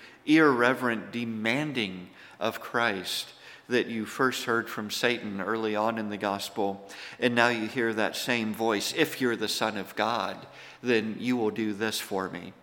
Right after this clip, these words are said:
And then it moves on to the soldiers. So we come a little closer to the cross, uh, with the soldiers at the foot of the cross who take entertainment in the suffering of others. And so they, they mock him as perhaps they had mocked thousands of others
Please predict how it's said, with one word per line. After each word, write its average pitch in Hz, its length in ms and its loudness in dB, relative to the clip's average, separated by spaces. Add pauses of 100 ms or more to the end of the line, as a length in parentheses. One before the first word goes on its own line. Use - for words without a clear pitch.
(580)
And 120 280 0
then 147 160 6
it 120 140 2
moves 135 300 2
on 127 260 4
to 135 200 -2
the 131 100 0
soldiers. 147 640 0
So 117 160 0
we 117 140 -2
come 135 240 -4
a 127 60 -2
little 131 200 0
closer 139 460 -2
to 107 220 -4
the 107 100 -4
cross, 104 560 -2 (420)
uh, 113 320 2
with 120 140 0
the 117 100 0
soldiers 127 480 2
at 113 120 -2
the 123 80 -2
foot 175 200 0
of 151 140 0
the 117 80 0
cross 104 540 2
who 113 400 0 (440)
take 143 280 6
entertainment 139 760 0
in 104 120 -4
the 104 80 -4
suffering 107 540 -4
of 104 140 -4
others. 98 480 -2
And 98 260 -6 (300)
so 117 240 4
they, 110 240 4
they 117 220 2
mock 117 380 4
him 131 300 2
as 98 140 -2
perhaps 110 500 -2
they 107 140 0
had 104 160 -4
mocked 107 300 -2
thousands 113 500 -2
of 98 100 -4
others 104 540 0